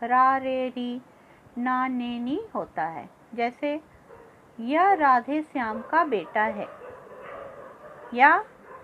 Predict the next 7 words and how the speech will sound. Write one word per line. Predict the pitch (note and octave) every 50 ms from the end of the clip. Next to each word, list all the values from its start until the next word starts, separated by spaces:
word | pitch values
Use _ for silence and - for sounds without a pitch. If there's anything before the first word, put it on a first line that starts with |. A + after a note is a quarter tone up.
| - - - - -
यह | A3 A#3 B3+ D#4 F4+ G4 A4+ - - - - - - - - - - - - -
कमला | B3 B3+ B3+ C4 C#4+ D#4 E4+ F4+
की | F4+ - - C#4 B3 A#3+ C#4 - - - - - - - - - - - - - - - - G#3
गाय | F#3+ - A#3+ A#3+ A#3 A#3 B3 B3 C4
है। | C4+ G#3+ A#3 G3 C3+ - - - - - - - - - - - - - - - - - - - - - - - - - - - - - - - - - - - - C4+ B3+
ये | B3 C#4+ D#4
हमारा | D#4+ D#4+ D4 C#4 C4+ C4 C#4 D#4 A4 C#5+